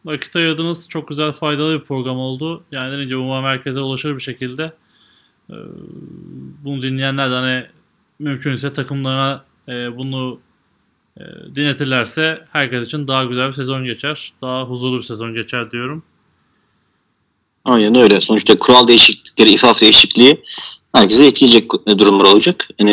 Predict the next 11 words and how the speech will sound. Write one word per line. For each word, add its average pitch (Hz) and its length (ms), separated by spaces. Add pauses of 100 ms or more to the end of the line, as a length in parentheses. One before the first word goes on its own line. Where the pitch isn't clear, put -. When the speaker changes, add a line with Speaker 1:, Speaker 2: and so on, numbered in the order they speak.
(100)
Speaker 1:
Evet. 127 440 (360)
Speaker 2:
şu 135 80
anda 120 200
öğrenebilecekleri 123 680
en 135 160
güzel 107 220
mecra 107 280
da 147 60
burası 113 280
olabilir 95 300
herhalde. 95 340